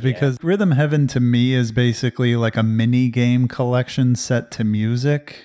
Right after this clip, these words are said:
Speaker 2: It's very reminiscent of, like, the WarioWare titles.
Speaker 1: Mm-hmm.
Speaker 2: It's very similar to that, only it's rhythm-based objectives and gameplay. So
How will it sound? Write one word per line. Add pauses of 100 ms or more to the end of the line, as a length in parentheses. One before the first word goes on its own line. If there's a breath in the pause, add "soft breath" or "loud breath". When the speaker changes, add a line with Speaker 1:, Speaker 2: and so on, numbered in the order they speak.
Speaker 2:
It's
very
reminiscent
of,
like,
the
WarioWare (140)
titles. (120)
Speaker 1:
Mm-hmm. (180)
Speaker 2:
It's
very
similar
to
that, (120)
only
it's
rhythm-based (300)
objectives
and
gameplay.
So